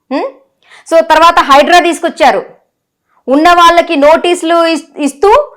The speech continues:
కొంత డిలే చేస్తున్నారు, లేని వాళ్ళని మాత్రం నిర్దాక్షిణ్యంగా పాపం, ఆ, పెట్రోల్ పోసుకుంటూ, కిరసనాయిల్ పోసుకుంటూ, ఆ,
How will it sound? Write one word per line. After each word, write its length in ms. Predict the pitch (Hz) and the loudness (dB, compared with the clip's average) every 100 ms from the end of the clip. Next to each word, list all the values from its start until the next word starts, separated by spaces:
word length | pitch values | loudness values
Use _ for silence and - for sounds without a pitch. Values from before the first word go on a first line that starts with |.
| _ _ - | _ _ -2
కొంత 240 | 339 339 330 269 - _ | 0 2 2 0 -6 _
డిలే 240 | 233 320 381 359 | -2 0 2 2
చేస్తున్నారు, 520 | 339 349 277 214 175 - _ | -2 -2 -2 -2 -4 -8 _
లేని 280 | 240 302 359 | 0 2 4
వాళ్ళని 300 | 359 339 330 320 | 2 2 2 0
మాత్రం 280 | 311 320 294 | 0 0 0
నిర్దాక్షిణ్యంగా 960 | 294 208 285 311 311 - 339 302 269 196 - _ _ _ _ 240 | -2 -2 -2 -2 -2 -4 -2 0 0 0 -4 _ _ _ _ -4
పాపం, 440 | 226 233 208 196 _ _ _ _ - | -4 -4 -8 -12 _ _ _ _ -6
ఆ, 60 | 190 | -6
పెట్రోల్ 480 | 190 190 226 349 302 | -2 -4 -2 -2 -2
పోసుకుంటూ, 440 | 302 294 269 240 | -6 -6 -6 -4
కిరసనాయిల్ 500 | 220 247 254 349 330 | -4 -4 -2 -2 0
పోసుకుంటూ, 480 | 285 285 277 247 240 196 - _ _ _ _ | -2 -4 -6 -4 -2 -4 -6 _ _ _ _
ఆ, 80 | 262 | -10